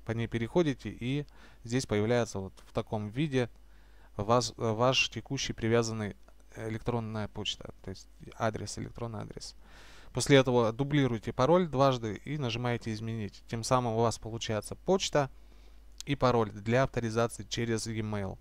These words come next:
И тогда уже можете перепривязывать все остальные аккаунты соцсетей, ВКонтакте, Гугл Плюс и так далее. Также многие вип-пользователи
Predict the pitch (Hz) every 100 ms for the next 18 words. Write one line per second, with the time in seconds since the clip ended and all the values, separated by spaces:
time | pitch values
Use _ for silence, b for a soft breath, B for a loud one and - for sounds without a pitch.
0 | - b b b b b b 156 120 139
1 | 135 117 120 127 113 - - 143 123 120
2 | 117 113 98 98 - - - 131 123 110
3 | 104 110 117 107 - 101 98 - 95 92
4 | 101 104 123 - 107 - 104 101 - b
5 | b b b b - 107 147 160 - 123
6 | 117 110 110 101 110 135 143 - - 113
7 | 110 101 98 - - B B B B B
8 | B - 135 123 117 120 135 175 139 123
9 | 120 170 - 123 120 120 131 - 143